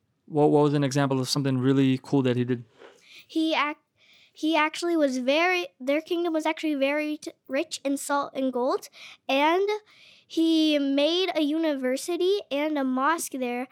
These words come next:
Speaker 2: So the university is Sankor, and it was really good. Like, it was the best in the time.
Speaker 1: Amazing, amazing. Okay. So I know you're also doing some art courses here locally,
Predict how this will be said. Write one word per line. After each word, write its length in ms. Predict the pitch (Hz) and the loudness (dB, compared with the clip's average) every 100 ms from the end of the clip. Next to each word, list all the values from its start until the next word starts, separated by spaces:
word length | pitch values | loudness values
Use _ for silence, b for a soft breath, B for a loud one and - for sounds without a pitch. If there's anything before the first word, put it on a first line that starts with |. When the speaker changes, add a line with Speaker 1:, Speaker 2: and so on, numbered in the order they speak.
| b b b | b b b
Speaker 2:
So 520 | - - 262 247 247 | -4 0 2 2 0
the 480 | 269 269 247 240 240 | 0 2 2 2 0
university 800 | 269 294 294 330 330 269 254 254 254 | 2 2 2 0 -2 -2 0 -2 -2
is 640 | 247 240 240 240 247 - - | 0 0 0 -4 -10 -14 -16
Sankor, 760 | - - 269 262 277 - 269 370 480 B B B _ | -20 -4 0 0 -4 -2 0 0 -2 B B B _
and 260 | 277 269 254 | 2 2 2
it 180 | 403 - | -2 0
was 260 | 302 269 240 | 2 2 -2
really 480 | 240 285 330 285 | -4 2 2 2
good. 200 | 240 226 | -2 -4
Like, 320 | 233 240 - _ b b b b - | -6 -10 -14 _ b b b b 0
it 80 | |
was 360 | 311 330 302 262 | 4 4 4 2
the 120 | 254 | -4
best 480 | 240 269 269 - - | -2 -2 -2 -4 -6
in 160 | 262 247 | -4 -4
the 80 | |
time. 540 | 240 254 233 247 214 - _ _ | -4 -6 -6 -8 -12 -16 _ _
Speaker 1:
Amazing, 400 | 127 131 123 117 | 2 2 2 0
amazing. 380 | 123 131 120 123 | 2 2 2 0
Okay. 280 | 139 - 131 B B B | 0 0 -2 B B B
So 260 | - 139 | 2 6
I 160 | 131 139 | 8 8
know 140 | 156 | 6
you're 180 | 151 151 | 8 8
also 220 | 147 147 | 6 4
doing 180 | 143 147 | 0 2
some 220 | - 147 | 0 2
art 180 | 143 147 | 2 2
courses 640 | - 147 139 143 139 131 - b b - | 4 2 4 4 4 2 -4 b b 0
here 240 | 147 143 | 6 8
locally, 600 | 139 135 143 139 135 | 8 6 6 6 6